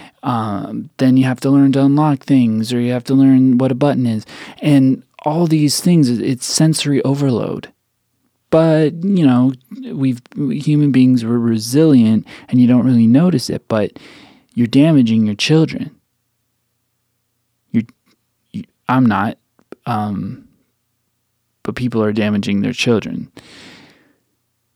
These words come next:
I don't have any children, but, you know, and,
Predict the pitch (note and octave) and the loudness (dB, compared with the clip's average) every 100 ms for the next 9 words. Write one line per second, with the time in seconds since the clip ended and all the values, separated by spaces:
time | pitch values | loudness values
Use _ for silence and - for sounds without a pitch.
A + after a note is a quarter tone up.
0 | _ _ _ _ _ - A#2 - A#2 A#2 | _ _ _ _ _ -16 -12 -6 0 0
1 | G#2+ - A#2+ A2+ A#2 A2+ G#2 A2 G2+ - | 0 0 0 2 2 2 2 0 0 -4
2 | _ - B2+ A2+ G#2 G2+ G#2+ F2 | _ -4 0 0 -2 -2 -4 -4